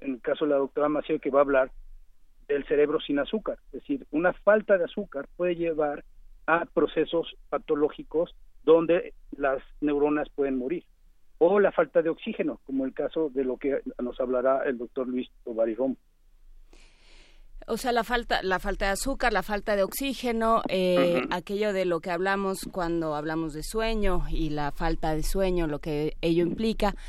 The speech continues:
Speaker 2: Eh, ¿y qué más? Por ejemplo, las conexiones con,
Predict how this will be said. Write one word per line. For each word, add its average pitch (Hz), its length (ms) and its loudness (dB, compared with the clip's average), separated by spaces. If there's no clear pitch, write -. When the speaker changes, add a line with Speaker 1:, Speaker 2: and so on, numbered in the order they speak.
Speaker 2:
Eh, 208 440 2
¿y 233 140 -4
qué 330 160 2
más? 339 320 4
Por 247 100 8
ejemplo, 277 420 6
las 277 220 4
conexiones 294 800 4
con, 269 500 4